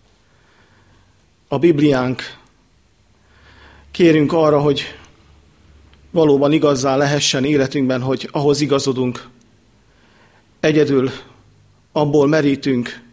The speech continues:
és valóban abból várjuk a mi iga-, im-, imádságainkat, és a mi üdvösségünket, és a mi győzelmünket a bűn és a halál felett.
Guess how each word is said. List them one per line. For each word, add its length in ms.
és 140
valóban 400
abból 320
várjuk 600
a 80
mi 100
iga-, 340
im-, 200
imádságainkat, 1160
és 220
a 60
mi 140
üdvösségünket, 1040
és 180
a 40
mi 120
győzelmünket 960
a 100
bűn 240
és 200
a 40
halál 340
felett. 460